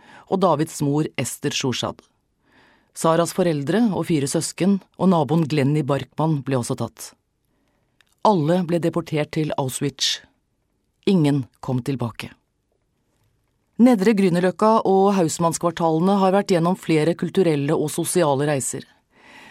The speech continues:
Denne delen av byen, som i dag både er kulturelt mangfoldig og trendskapende, var i sin tid et fattig arbeiderstrøk, hvor både byens innflyttere og innvandrere slo seg ned. Noen av dem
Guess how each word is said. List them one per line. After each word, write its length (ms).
Denne 160
delen 320
av 80
byen, 320
som 320
i 80
dag 240
både 240
er 140
kulturelt 500
mangfoldig 560
og 160
trendskapende, 720
var 160
i 80
sin 240
tid 480
et 160
fattig 480
arbeiderstrøk, 840
hvor 160
både 240
byens 320
innflyttere 800
og 240
innvandrere 720
slo 240
seg 160
ned. 160
Noen 240
av 80
dem 180